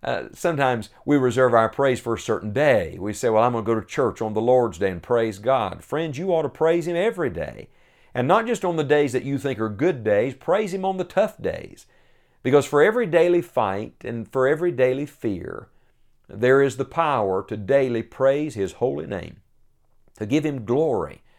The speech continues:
And I'll tell you, my friend, if every day we were exercising faith and every day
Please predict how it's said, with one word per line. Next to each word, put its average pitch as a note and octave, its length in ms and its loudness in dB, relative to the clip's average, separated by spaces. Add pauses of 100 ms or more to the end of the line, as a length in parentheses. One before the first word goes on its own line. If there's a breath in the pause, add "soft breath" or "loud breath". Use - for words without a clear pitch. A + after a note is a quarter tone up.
(460)
And A#2 120 -4
I'll G#3 140 2
tell F3+ 160 2
you, C3+ 100 0
my A#2+ 160 0
friend, A2 400 -4
if A2 180 -4
every G3 360 0
day G#2 500 0 (220 soft breath)
we B2+ 100 2
were B2 140 4
exercising C3+ 680 0
faith G#2+ 320 4
and A2 140 -4
every E3+ 320 2
day A2 340 4